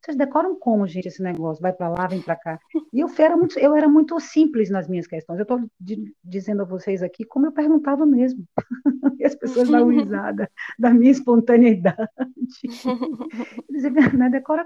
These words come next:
como, gente?" Porque, assim, eu dançava a minha dança na festa.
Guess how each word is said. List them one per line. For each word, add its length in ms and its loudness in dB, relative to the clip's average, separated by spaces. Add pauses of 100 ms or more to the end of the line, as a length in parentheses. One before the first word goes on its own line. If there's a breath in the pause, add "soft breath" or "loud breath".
(100)
como, 380 0
gente?" 360 -8 (1120)
Porque, 160 -4
assim, 260 -2
eu 120 4
dançava 500 2
a 20 6
minha 220 6
dança 400 0
na 100 -6
festa. 500 -18